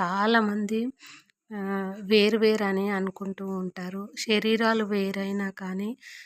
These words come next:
మనసు మాత్రం ఎప్పుడూ ఒకటే అయి ఉండాలని నేను ఎప్పుడూ మీ అందరికీ చెప్తూ ఉండేదాన్ని.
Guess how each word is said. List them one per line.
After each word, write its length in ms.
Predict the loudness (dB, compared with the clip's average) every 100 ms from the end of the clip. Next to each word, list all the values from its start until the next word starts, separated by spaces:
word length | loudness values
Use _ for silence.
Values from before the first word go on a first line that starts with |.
| -18 -2
మనసు 420 | 0 2 2 2
మాత్రం 640 | 2 2 -2 -4 -4 -4 -2
ఎప్పుడూ 560 | -4 -6 _ -4 -2
ఒకటే 500 | -2 -2 -6 -6 -2 0
అయి 220 | 0 0
ఉండాలని 600 | 2 2 0 -2 -4 -4
నేను 240 | -4 -2
ఎప్పుడూ 520 | -4 _ _ -2 0
మీ 200 | 2 0
అందరికీ 500 | 0 -2 -2 -6 -6
చెప్తూ 440 | -8 -8 -14 -12 -8
ఉండేదాన్ని. 760 | -6 -4 -6 -6 -6 -6 -8